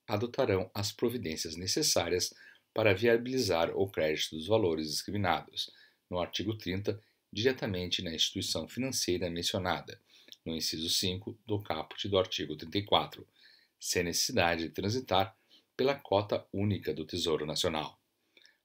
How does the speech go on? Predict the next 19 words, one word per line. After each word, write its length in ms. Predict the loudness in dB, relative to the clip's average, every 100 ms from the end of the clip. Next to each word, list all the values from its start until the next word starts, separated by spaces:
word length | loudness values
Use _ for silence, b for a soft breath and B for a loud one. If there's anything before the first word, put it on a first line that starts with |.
| _
Parágrafo 540 | 4 6 6 2 0 -4
primeiro. 520 | -2 4 4 4 -2 _ _ _ _ _
Enquanto 760 | -4 -4 2 4 4 0 -6 -8 _
o 140 | -4
disposto 680 | -2 -2 -2 2 4 4 0
no 120 | -4
caput 560 | 2 2 2 -4 -8 -8 b b b b _
não 220 | -2 -2
for 360 | 0 2 2 4
operacionalmente 1080 | 2 2 2 2 2 2 2 2 0 -2 -6
viável, 580 | 0 2 2 2 -2 -2 b b b b _
os 200 | 0 2
honorários 640 | 2 2 0 0 -2 0
serão 380 | 6 6 6 -2
creditados 840 | -4 -2 -2 0 2 2 0 -6 b b b _
na 160 | -4 -2
instituição 720 | 2 2 2 0 0 2 0 -2
financeira 640 | 0 0 2 2 4 4
mencionada, 680 | 2 -2 0 2 2 -2